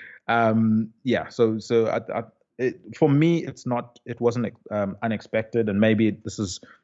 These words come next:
quite an, uh, an American football term, but for me, I thought with how Liverpool handled the summer last season, they shut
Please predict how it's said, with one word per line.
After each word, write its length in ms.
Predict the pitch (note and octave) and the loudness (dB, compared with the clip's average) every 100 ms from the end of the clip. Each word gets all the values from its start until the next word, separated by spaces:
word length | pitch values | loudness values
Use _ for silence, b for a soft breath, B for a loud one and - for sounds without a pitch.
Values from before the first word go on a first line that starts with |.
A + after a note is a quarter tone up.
| B | B
quite 200 | - A2+ | 0 2
an, 200 | G#2 G2+ | 2 0
uh, 460 | G2 G#2 G2 G2+ G2+ - | -2 -6 -4 -4 -6 -2
an 100 | G2+ | 0
American 480 | G2 G#2+ A2 A2+ | 4 4 2 0
football 400 | G2+ A2+ G#2+ G2 | -4 -6 -4 -6
term, 440 | F2+ - A#2+ G2 F2 | -6 0 0 0 -4
but 180 | G#2 - b b - | -8 -10 b b -2
for 100 | A#2+ | 2
me, 260 | B2 D3+ - | 4 2 0
I 200 | C3 C3 | -2 -2
thought 400 | - B2+ A2+ - - _ _ _ _ | -2 0 0 -4 -20 _ _ _ _
with 140 | - G#2+ | -6 -4
how 200 | - B2+ | 2 2
Liverpool 400 | A#2+ A#2 A#2 G#2 | 4 0 -2 -8
handled 400 | - A2 G#2+ F#2 | -4 -2 -2 -4
the 60 | - | -8
summer 340 | - A2+ A2+ | -4 -2 0
last 280 | F#2+ F2+ - | -2 -6 -8
season, 320 | F#2+ F2 F2+ b b b | -10 -8 -10 b b b
they 120 | G#2+ | -4
shut 520 | - - - A2 - | -2 -4 0 -2 -4